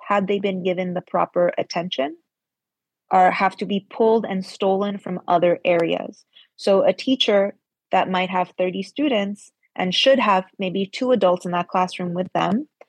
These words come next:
might get one adult part-time, and that one part-time adult has to become a second teacher or a second parent a lot of the time to that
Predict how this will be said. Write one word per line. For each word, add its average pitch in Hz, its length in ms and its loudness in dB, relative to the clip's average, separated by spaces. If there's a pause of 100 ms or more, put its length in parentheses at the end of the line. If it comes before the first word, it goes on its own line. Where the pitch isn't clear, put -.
(220)
might 190 280 2
get 196 240 2
one 180 280 0
adult 202 380 2 (100)
part-time, 185 640 -2
and 175 120 -4
that 190 200 0
one 190 240 0
part-time 190 440 -2
adult 208 500 0 (360)
has 185 220 0
to 202 120 -2
become 185 320 -2
a 180 80 -2
second 180 380 -4
teacher 190 400 0
or 160 120 0
a 160 80 -2
second - 360 -6
parent 247 420 0
a - 80 0
lot 156 180 0
of 160 120 -6
the - 80 -2
time - 300 -8
to - 80 -16
that - 200 -4